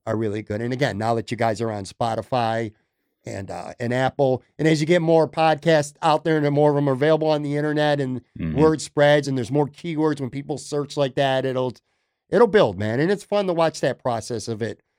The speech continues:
Speaker 1: of it building. I know you guys are gonna do good. But anyway, uh, all right, let's jump into some Sabres talk here. So it's a holiday break now. I'm
Speaker 2: Yeah.
Speaker 1: premature.
Speaker 2: Start, start a
Speaker 1: Premature.
Speaker 2: little earlier than they
Speaker 1: A
Speaker 2: wanted.
Speaker 1: little earlier than,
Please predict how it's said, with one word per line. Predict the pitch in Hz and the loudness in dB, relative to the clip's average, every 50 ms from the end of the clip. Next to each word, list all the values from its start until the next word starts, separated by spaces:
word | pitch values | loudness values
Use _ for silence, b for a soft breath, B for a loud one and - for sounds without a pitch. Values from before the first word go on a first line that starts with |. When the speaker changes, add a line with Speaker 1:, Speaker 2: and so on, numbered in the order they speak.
| _ _ _ _ _ | _ _ _ _ _
Speaker 1:
of | _ 127 113 127 | _ -4 -4 -4
it | 117 101 | -6 -4
building. | - 101 101 98 104 117 | -6 -8 -6 -6 -4 0
I | 139 160 | 0 2
know | 170 147 | 4 4
you | 139 120 113 | 2 2 0
guys | 104 107 98 92 | -4 -4 -6 -6
are | 101 | -10
gonna | 98 98 92 95 | -10 -12 -12 -12
do | 92 90 | -14 -16
good. | _ 95 92 90 | _ -14 -16 -10
But | 95 135 143 | -4 0 0
anyway, | 143 135 127 123 117 113 | 0 0 0 -2 -2 -2
uh, | 110 107 107 _ _ _ _ _ _ _ _ _ _ _ | -4 -4 -6 _ _ _ _ _ _ _ _ _ _ _
all | 202 | 4
right, | 180 147 127 - _ _ _ _ _ _ _ - | 4 4 4 0 _ _ _ _ _ _ _ -2
let's | 214 220 214 - | 0 0 0 -4
jump | - _ 202 202 196 196 196 | -8 _ 0 0 2 2 0
into | 185 180 170 175 165 160 151 147 147 147 _ _ | -2 0 2 2 4 4 2 2 -2 -6 _ _
some | - 175 190 | -8 -6 -6
Sabres | 180 - 202 175 156 160 156 | 0 2 2 2 2 0 -2
talk | - 160 156 | 0 -2 0
here. | 143 156 151 | 0 -2 -4
So | - 208 208 | -2 -2 -2
it's | 208 196 | -2 -2
a | 180 170 | -2 -2
holiday | 160 160 165 165 160 151 | 0 0 0 0 0 0
break | 139 139 135 147 - _ _ _ _ _ | 0 -2 -2 -2 -6 _ _ _ _ _
now. | 117 117 113 110 104 107 107 104 _ _ _ _ _ _ _ _ _ _ _ _ _ _ | -6 -4 -4 -4 -4 -6 -8 -12 _ _ _ _ _ _ _ _ _ _ _ _ _ _
I'm | - 95 | -2 0
Speaker 2:
Yeah. | 90 85 | 0 0
Speaker 1:
premature. | - 131 117 120 - - - 127 120 120 127 _ _ - | 0 -2 -4 -6 -6 -6 -4 -4 -4 -4 -6 _ _ -10
Speaker 2:
Start, | - - 135 131 127 107 | -4 0 2 2 2 2
start | - - 135 123 | 2 2 4 4
a | 123 | 4
Speaker 1:
Premature. | 120 113 110 107 | 4 4 2 2
Speaker 2:
little | 101 98 104 | 0 0 0
earlier | 104 98 92 85 85 82 | 0 0 0 -2 -2 -4
than | 85 87 85 | -4 -4 -6
they | 85 | -4
Speaker 1:
A | 85 | -4
Speaker 2:
wanted. | 85 85 123 123 135 | -2 0 0 2 2
Speaker 1:
little | 147 156 170 175 180 185 | 4 4 4 4 4 4
earlier | 180 170 170 175 175 175 175 170 | 4 4 4 6 6 6 4 4
than, | 170 170 165 165 | 2 0 -2 -4